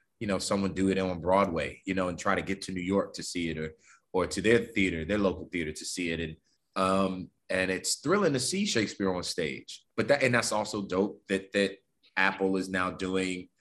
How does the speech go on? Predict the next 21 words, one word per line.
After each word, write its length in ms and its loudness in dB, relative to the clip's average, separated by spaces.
is, 300 -8
is 160 -2
sort 140 2
of 100 -4
putting 280 4
it 140 -4
literally 500 4
in 260 0
the 80 2
laps 680 2
of, 440 2
in, 220 -2
in 100 2
the 80 2
homes 560 2
of 80 -6
everybody 680 2
and 100 -8
saying, 400 0
"You 180 8
have 240 2